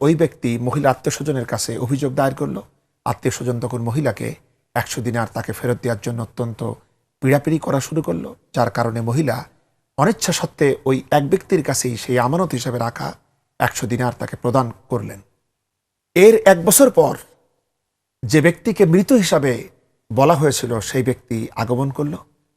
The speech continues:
আগমন করে বলল যে, "সেই একশো দিনার আমাকে প্রদান করো।" মহিলা তখন সব ঘট-, ঘটনা তাকে শোনালো, কিন্তু সেই ব্যক্তি অত্যন্ত নাছোড় হয়ে মহিলার কাছে বারবার সেই অর্থ ফেরত দেওয়ার জন্য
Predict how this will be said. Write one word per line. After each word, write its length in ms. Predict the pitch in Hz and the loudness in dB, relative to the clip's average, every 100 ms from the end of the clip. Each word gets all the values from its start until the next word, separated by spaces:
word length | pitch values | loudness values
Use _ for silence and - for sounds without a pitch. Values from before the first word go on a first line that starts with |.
| _ | _
আগমন 340 | 110 113 135 131 | -6 -2 -2 -2
করে 160 | 127 | -4
বলল 400 | 110 113 131 - | -2 -2 -4 -8
যে, 380 | 143 123 113 113 - _ _ | -10 -8 -8 -10 -14 _ _
"সেই 180 | - 123 | -4 -2
একশো 260 | 120 - | -2 -4
দিনার 220 | 123 123 117 | -8 -6 -4
আমাকে 260 | 110 - | -6 -8
প্রদান 300 | - 117 117 | -4 -2 -2
করো।" 180 | 107 - _ _ _ _ _ 131 | -4 -16 _ _ _ _ _ -2
মহিলা 280 | 123 139 | 0 0
তখন 280 | 127 113 113 | -2 -4 -8
সব 200 | 104 127 | -8 -8
ঘট-, 300 | 127 _ 123 | -10 _ -12
ঘটনা 500 | - 113 117 117 113 _ _ _ _ _ | -10 -10 -8 -8 -10 _ _ _ _ _
তাকে 220 | 131 - | -4 -4
শোনালো, 380 | - 151 156 151 | -2 0 0 -4
কিন্তু 260 | - 123 127 | -4 -4 -4
সেই 220 | - 120 | -2 -2
ব্যক্তি 400 | 127 - 180 208 _ _ _ _ - | -2 -4 -8 -8 _ _ _ _ -4
অত্যন্ত 500 | 143 - 226 220 170 | -4 0 0 0 -2
নাছোড় 440 | 131 135 - 226 | 2 2 4 2
হয়ে 340 | 165 127 101 87 _ _ _ - | 2 -4 -8 -12 _ _ _ -6
মহিলার 340 | 120 143 139 | -2 0 0
কাছে 260 | 110 117 - | -2 -6 -4
বারবার 460 | 107 120 151 151 110 - _ _ _ _ - | -2 2 6 4 2 -10 _ _ _ _ -12
সেই 180 | - 127 | -2 0
অর্থ 280 | 131 - | 0 -4
ফেরত 260 | 110 - 143 | -12 -6 -6
দেওয়ার 260 | 135 123 110 | -2 -4 -4
জন্য 340 | 113 110 107 | -8 -8 -10